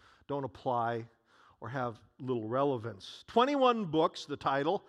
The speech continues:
of the article, "twenty-one books you don't need to read." And among the twenty-one books not to read, number twelve on their list was the Bible. The Bible. Uh,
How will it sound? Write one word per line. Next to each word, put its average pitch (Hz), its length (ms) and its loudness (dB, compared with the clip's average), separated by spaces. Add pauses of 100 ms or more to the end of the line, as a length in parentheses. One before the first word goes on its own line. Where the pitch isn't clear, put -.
(420)
of 143 140 0
the 156 80 6
article, 165 360 4
"twenty-one 220 580 4
books 156 360 0
you 156 140 -2
don't 185 380 2
need 180 280 -2
to 175 140 0
read." 139 320 0 (340)
And 233 160 4
among 269 360 4
the 247 80 0
twenty-one 220 1080 2
books 175 720 0 (300)
not 226 420 2
to - 120 -2
read, 190 560 -2 (640)
number 165 220 -6
twelve 208 720 2
on 123 240 -10
their 139 180 -4
list 139 400 -4 (520)
was 196 140 -14
the 226 80 -8
Bible. 247 480 2 (1500)
The 147 80 -4
Bible. 175 420 4 (880)
Uh, 127 40 -20